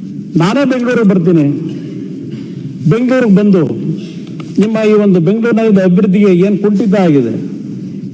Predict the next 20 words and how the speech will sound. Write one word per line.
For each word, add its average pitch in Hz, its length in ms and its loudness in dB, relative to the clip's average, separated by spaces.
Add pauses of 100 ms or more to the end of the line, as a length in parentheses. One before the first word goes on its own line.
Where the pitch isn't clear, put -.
(120)
ಎಲ್ಲ 208 200 2
ಕ್ಲಿಯರೆನ್ಸ್ 202 420 2
ಕೊಡ್ತೀವಿ 185 420 2
ನಾವು 175 180 2
ರಕ್ಷಣಾ 175 280 2
ಇಲಾಖೆಯಿಂದ 185 460 2
ಅಂತ 160 200 2
ಹೇಳಿ 139 240 2 (1200)
ಅವ್ರು 170 140 2
ಬಂದ್ರು 180 600 0
ಕರ್ನಾಟಕಕ್ಕೆ, 160 600 0
ಬೆಂಗಳೂರಿಗೆ. 147 560 0 (1080)
ನಾನು 214 200 0
ಈ 202 40 4
ರಾಜ್ಯದಲ್ಲಿ 202 380 2
ಅವತ್ತು 196 240 2
ಅವರ 202 120 4
ಬೆಂಬಲದೊಳಗೆ 202 560 2
ಮುಖ್ಯಮಂತ್ರಿ 196 480 4
ಆಗಿದ್ದೆ. 202 400 2